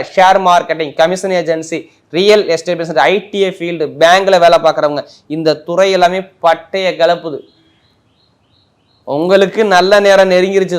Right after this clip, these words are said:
சுக்கிர பகவான் இருக்கிற வரையும் பயன்படுத்திக்கங்க. செப்டம்பர் மாசம் பதினாலாம் தேதிக்குள்ள என்னென்ன காரியத்தை சாதிச்சுக்கணுமோ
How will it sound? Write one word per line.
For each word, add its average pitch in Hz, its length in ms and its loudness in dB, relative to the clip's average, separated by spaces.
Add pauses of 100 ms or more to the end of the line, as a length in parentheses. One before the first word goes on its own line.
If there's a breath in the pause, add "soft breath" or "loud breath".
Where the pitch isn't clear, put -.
சுக்கிர 185 240 0
பகவான் 185 320 2
இருக்கிற 185 240 0
வரையும் 190 240 2
பயன்படுத்திக்கங்க. 180 600 0
செப்டம்பர் 180 540 -2
மாசம் 196 540 2 (300 loud breath)
பதினாலாம் 190 480 2
தேதிக்குள்ள 180 360 -2
என்னென்ன 185 480 0
காரியத்தை 180 540 2
சாதிச்சுக்கணுமோ 170 720 0